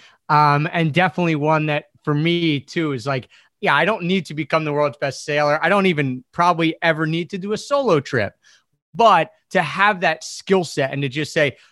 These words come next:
"Well, I, I, I understand it. I could do it." Um, you know, I, I'm all about, I think at this point in my life, you know, all of us are similar ages. It's just,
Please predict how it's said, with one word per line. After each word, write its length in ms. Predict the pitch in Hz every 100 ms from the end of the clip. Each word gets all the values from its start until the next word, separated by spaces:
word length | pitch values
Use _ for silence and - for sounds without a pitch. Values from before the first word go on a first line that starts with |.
| _
"Well, 220 | 175 196 -
I, 120 | 190 -
I, 180 | 180 160 -
I 120 | 175
understand 640 | 185 170 - - 175 190 190
it. 160 | 190 _
I 120 | 143
could 360 | 143 - 131 110
do 240 | 135 190
it." 240 | 180 170 - _ _ _
Um, 440 | 151 143 143 139 147
you 140 | 147 151
know, 280 | 139 143 -
I, 120 | 170 -
I'm 180 | 165 165
all 160 | 175 175
about, 260 | 160 160
I 80 | 147
think 220 | 139 160
at 100 | 139
this 140 | 165 156
point 240 | - 165
in 80 | 147
my 140 | 135
life, 320 | 131 135 135 -
you 80 | 143
know, 120 | 131
all 160 | 135
of 80 | 139
us 200 | 143 139
are 140 | 143 127
similar 340 | - 156 143
ages. 340 | 156 196 180 131
It's 160 | 120
just, 260 | - 151